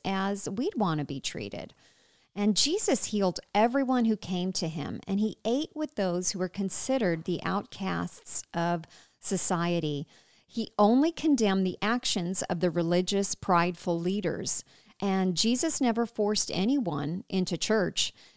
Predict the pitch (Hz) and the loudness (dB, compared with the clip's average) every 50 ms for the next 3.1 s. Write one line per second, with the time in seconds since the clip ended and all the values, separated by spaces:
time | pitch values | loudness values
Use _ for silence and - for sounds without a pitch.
0 | _ _ - 226 208 214 226 226 247 269 294 277 240 220 220 - - - 277 294 | _ _ 2 2 4 4 4 6 6 6 6 6 6 4 4 2 0 -2 0 0
1 | 285 254 247 247 254 - - - 277 262 240 277 269 269 - - - - - 240 | 0 0 -2 -4 -6 -6 -2 0 2 2 4 4 2 2 0 -2 -2 0 2 4
2 | 247 277 254 269 262 262 262 240 233 226 - - 240 269 277 233 185 - - - | 4 6 4 4 4 6 6 4 4 2 0 0 0 0 0 0 -2 -2 -4 -6
3 | - | -8